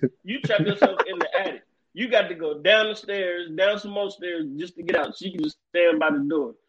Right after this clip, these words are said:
Speaker 2: That shit was crazy, man. But, but Spell was, man, I don't know. I, first off, let's, you know what I'm saying, shout out to Amari Hardwick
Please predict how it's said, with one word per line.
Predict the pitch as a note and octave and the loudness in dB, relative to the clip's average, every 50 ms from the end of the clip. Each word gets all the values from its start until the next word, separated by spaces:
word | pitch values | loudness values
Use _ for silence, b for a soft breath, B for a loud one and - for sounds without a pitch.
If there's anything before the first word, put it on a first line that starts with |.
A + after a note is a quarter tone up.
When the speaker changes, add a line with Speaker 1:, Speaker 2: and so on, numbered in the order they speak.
| _ _ _ _ _ _ - | _ _ _ _ _ _ 0
Speaker 2:
That | - E3 G3+ G3+ | 2 2 2 2
shit | G3 F3+ F3 | 0 -4 -4
was | D3+ C#3+ C#3 - | -4 -6 -8 -6
crazy, | - D#3+ D3 C#3+ C#3 B2 B2 B2+ | -2 -2 0 0 -2 -4 -8 -8
man. | C3+ C#3 C#3+ C#3+ C#3 C3+ B2+ | -6 -6 -4 -4 -6 -6 -4
But, | C3+ C3 B2+ A#2+ - _ _ _ _ _ _ _ _ - | -4 -4 -4 -4 -8 _ _ _ _ _ _ _ _ -10
but | - C#3+ - | -8 -8 -6
Spell | - - - A3+ B3 B3 A#3 A3+ G#3 | -2 2 6 6 8 8 8 8 8
was, | F#3+ F#3+ F3+ E3+ D#3 C#3+ - _ | 6 4 4 2 -2 -12 -14 _
man, | - E3 E3+ E3+ E3+ E3+ E3 D#3+ D#3+ D#3 D#3 - _ _ _ _ _ _ _ _ _ _ _ _ - | -2 0 2 2 2 2 0 0 -2 -6 -10 -16 _ _ _ _ _ _ _ _ _ _ _ _ 2
I | F3+ | 4
don't | A3 B3 A#3+ A3 G#3+ | 6 6 6 4 2
know. | A3+ A3+ G#3+ F#3+ | 2 2 2 4
I, | G3+ G#3+ G3+ G3 - - - | 4 4 2 0 -2 -6 -4
first | A#3+ A#3+ C4 B3+ - | -2 -2 -2 0 0
off, | G3+ F#3+ F#3 F3 | -2 -2 -2 -2
let's, | F#3 F#3+ G3 G3 - - _ - | -4 -6 -6 -6 -10 -14 _ -14
you | F3+ F#3+ | -10 -8
know | F#3 F#3 | -6 -6
what | F3+ F3+ | -8 -8
I'm | |
saying, | - F3 F3 F3 F3 E3+ E3 E3+ - _ _ _ _ _ _ _ - - | -8 -6 -4 -4 -4 -4 -6 -8 -12 _ _ _ _ _ _ _ -10 -4
shout | - F3 F3 | -2 0 0
out | F3 E3+ E3+ | 0 -2 -2
to | - F3 | -2 -2
Amari | E3 E3 E3 E3 E3+ E3+ E3 | -2 -2 -2 -2 -2 -2 -2
Hardwick | D#3+ E3 D#3+ D#3+ D3+ C#3+ D3+ D3+ D3+ D3 | -2 0 0 -2 -2 -2 -4 -4 -6 -6